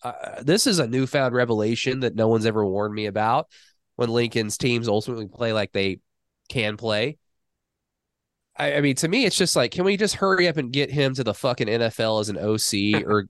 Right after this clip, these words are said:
Speaker 1: or watch him flounder out in the Big Ten? Let's just hurry up because, again, he's just a glorified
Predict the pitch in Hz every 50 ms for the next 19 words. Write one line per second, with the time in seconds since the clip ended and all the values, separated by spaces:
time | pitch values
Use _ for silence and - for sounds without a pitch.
0 | _ _ - 127 127 120 117 110 110 - - - - - _ _ _ _ _ _
1 | - 110 120 127 135 131 - - 160 139 123 113 - - - 113 107 107 110 117
2 | 113 113 107 107 110 107 - 95 95 92 107 104 104 95 - 113 104 104 107 120
3 | 120 - 175 151 - - - 131 127 123 113 101 101 101 107 - 107 104 - 123
4 | 113 107 85 131 156 165 147 127 143 175 165 - - - 180 175 165 - - 131
5 | 123 117 113 107 113 120 127 135 139 135 - - 131 120 123 120 120 117 117 117
6 | 113 -